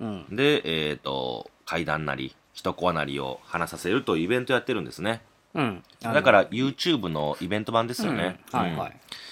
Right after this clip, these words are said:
Speaker 2: で、それで、まあ、結構呼んでいただいていて、
Speaker 1: うん。
Speaker 2: で、吉井さん、今、全国回ってるんですよ。
Speaker 1: うん。
Speaker 2: 俺、その中で、沖縄以外は全部呼ばれてるんですよ。
Speaker 1: うん。
Speaker 2: まあ、あの、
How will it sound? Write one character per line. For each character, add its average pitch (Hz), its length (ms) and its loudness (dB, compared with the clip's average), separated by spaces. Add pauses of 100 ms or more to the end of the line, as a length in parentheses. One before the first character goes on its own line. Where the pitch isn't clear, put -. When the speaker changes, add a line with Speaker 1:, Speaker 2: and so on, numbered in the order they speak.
(300)
Speaker 2:
で、 151 60 -6
そ 151 120 0
れ 151 80 2
で、 151 160 2
ま 131 360 8
あ、 - 100 -20 (300)
結 190 220 0
構 139 120 4
呼 107 100 6
ん 107 40 2
で 104 60 4
い 95 60 2
た 101 80 4
だ 98 100 8
い 92 60 2
て 101 100 2
い 92 80 4
て、 76 380 -2
Speaker 1:
う 165 80 0
ん。 113 280 -4
Speaker 2:
で、 131 240 0
吉 123 220 0
井 - 20 -6
さ 180 80 -2
ん、 170 40 -2
今、 117 200 0
全 180 200 2
国 202 120 -2
回 101 180 6
っ 92 40 -2
て 98 100 -2
る 90 60 0
ん 82 40 -2
で - 60 -8
す 73 60 -6
よ。 62 180 -4 (240)
Speaker 1:
う 147 80 4
ん。 104 300 0
Speaker 2:
俺、 113 100 -8
そ 143 140 -4
の 165 80 0
中 165 260 2
で、 95 400 4 (640)
沖 139 280 0
縄 190 320 8
以 185 100 2
外 120 160 10
は 85 80 4
全 120 180 4
部 90 60 2
呼 80 60 2
ば 78 100 4
れ 71 60 -2
て 82 100 -6
る 69 80 -6
ん 67 40 -8
で 65 60 -12
す - 120 -10
よ。 62 240 -8
Speaker 1:
う - 80 0
ん。 104 220 -2 (320)
Speaker 2:
ま 92 320 4 (140)
あ、 69 100 -4
あ 71 60 -2
の、 69 380 -6